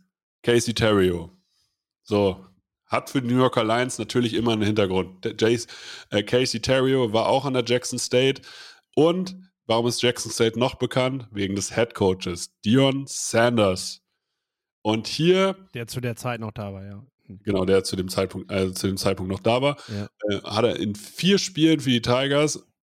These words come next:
Speaker 1: zweitausendeinundzwanzig unter anderem den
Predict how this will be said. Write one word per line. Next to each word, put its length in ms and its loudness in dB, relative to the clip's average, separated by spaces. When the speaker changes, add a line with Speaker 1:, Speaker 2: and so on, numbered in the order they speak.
Speaker 1:
zweitausendeinundzwanzig 1300 0
unter 300 0
anderem 720 -2
den 360 2